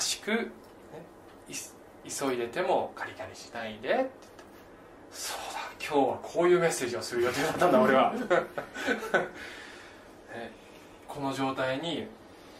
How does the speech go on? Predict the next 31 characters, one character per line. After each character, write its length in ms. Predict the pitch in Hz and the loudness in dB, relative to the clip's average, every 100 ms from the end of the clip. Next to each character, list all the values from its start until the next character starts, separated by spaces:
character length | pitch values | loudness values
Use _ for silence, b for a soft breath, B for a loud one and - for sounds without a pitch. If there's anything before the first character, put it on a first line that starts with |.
| 127 | -12
右 200 | 117 117 | -10 -4
側 120 | 120 | -2
の 100 | 117 | -2
状 140 | 117 117 | -4 -6
態 200 | 117 117 | -6 -6
に 140 | 127 | -6
戻 300 | 110 110 117 | -6 -6 -8
し 60 | - | -8
て 160 | - | -12
い 40 | 92 | -10
た 100 | 101 | -8
だ 100 | 98 | -8
か 80 | 101 | -8
な 100 | 98 | -12
け 100 | - | -14
れ 60 | - - | -16 -14
ば、 180 | - - | -14 -12
も 220 | 123 135 | -8 -4
う 40 | 147 | -4
一 160 | - | -4
度 140 | - 165 | -6 -6
キ 140 | - | -6
リ 80 | 117 | -10
ス 120 | - | -10
ト 100 | - | -8
に 200 | 113 110 | -6 -6
王 160 | 110 113 | -4 -6
座 80 | 104 | -8
に 60 | 95 | -12
つ 160 | - 113 | -14 -14
か-、 180 | 107 | -12